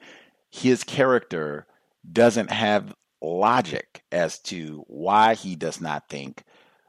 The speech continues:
uh, quote unquote, interracial relationships are correct. It's just, you know, emotion and loud blathering, same type of thing. There's no logical, reasoned assessment, analysis of why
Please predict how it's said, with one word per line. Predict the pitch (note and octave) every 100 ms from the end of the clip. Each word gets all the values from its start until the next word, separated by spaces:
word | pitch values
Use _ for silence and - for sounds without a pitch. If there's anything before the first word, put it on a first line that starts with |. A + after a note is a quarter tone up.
| _ -
uh, | D#2 C#2+
quote | - F#2
unquote, | - F2+
interracial | F2 E2+ D2+ - C#2
relationships | C#2+ D2 - C#2+ C#2+ C#2+
are | - C#2
correct. | - C#2 E2 D2 -
It's | D#2 -
just, | E2+ C#2 - - - - -
you | G2
know, | C#2+ A#1+ A#1+ -
emotion | E2 E2 F#2+ - F2+ D#2+ D#2 D#2
and | C#2+ B1+
loud | C#2 D#2+ D#2 -
blathering, | D2+ D#2 D2 D2 D2
same | - F#2+ F2
type | D#2+ -
of | -
thing. | D2 C#2
There's | C2+ -
no | E2 E2+ D#2+ - - _ -
logical, | E2 E2+ F#2+ G2 - G2 F#2 F2 -
reasoned | F2 E2+ G#2 A2+ A2+ F#2+ F#2 E2+ E2
assessment, | D#2+ - G2+ F#2+ - D2 C#2+
analysis | C#2+ D2 E2+ D#2 D2 C#2 - -
of | C#2 B1+
why | C#2 D#2+ F#2 G2+ F2+ C2 A1+ B1